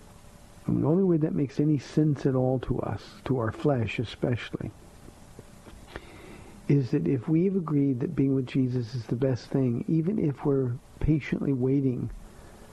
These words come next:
for vision, for fulfilled promises, for answers to prayers, whatever it is we're, we're waiting for,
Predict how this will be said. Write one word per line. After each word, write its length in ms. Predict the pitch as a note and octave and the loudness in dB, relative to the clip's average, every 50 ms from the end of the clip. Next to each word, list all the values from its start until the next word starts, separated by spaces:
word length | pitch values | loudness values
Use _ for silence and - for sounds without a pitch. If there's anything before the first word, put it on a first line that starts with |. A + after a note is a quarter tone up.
| - - - - - - - - - - - - - - - - - - - | -20 -20 -20 -20 -20 -20 -20 -20 -20 -20 -20 -20 -20 -20 -20 -20 -20 -12 -6
for 120 | - - | -4 -4
vision, 640 | A#2 A2+ A#2+ C#3+ D3+ D3 B2+ C3+ C#3 B2+ B2+ B2+ A2+ | -2 0 2 2 4 4 4 2 2 2 2 0 0
for 240 | - - - - - - - - - - - - - - - - - - | -2 -2 -4 -4 -6 -10 -20 -20 -20 -20 -20 -20 -20 -20 -20 -20 -18 -4
fulfilled 520 | - - D#3 D3 B2 - D3+ C#3 B2+ A2 - | 2 4 4 4 4 4 4 4 2 2 2
promises, 880 | - B2+ B2+ C3 C3 B2+ A2+ - C3+ C3 B2+ B2+ A#2+ - - - - - - - - - - - - - - - - - - - - - - - - - - - - - - - | 2 2 4 4 2 0 0 -2 -2 -2 -2 -2 -4 -6 -10 -16 -18 -20 -20 -20 -20 -20 -20 -20 -20 -20 -20 -20 -20 -20 -20 -20 -20 -20 -20 -20 -20 -20 -20 -20 -20 -20 -14 -10
for 180 | - - A3+ | -8 -2 0
answers 400 | D#3 D3 D#3 C3+ - D3 B2 - | 2 4 4 4 2 0 -2 0
to 120 | - C3+ A#2+ | -2 -4 -2
prayers, 280 | - B2+ A#2 A#2 B2 - | 0 2 2 0 0 -2
whatever 360 | - C#4 C4 C4+ C4+ C4 C4 | -2 -2 0 0 0 2 2
it 80 | A#3 | 2
is 180 | B3 A#3+ F3+ - | 2 2 2 0
we're, 200 | F#3+ G#3+ F#3+ F#3+ | 0 0 0 0
we're 260 | - - - E3 F3+ | 0 0 0 0 0
waiting 400 | F#3 D#3+ E3+ F#3 F#3+ F#3+ E3+ C3 | 2 2 0 2 2 2 0 0
for, 320 | A2 - - - - A2+ | 0 -2 -4 -6 -6 -8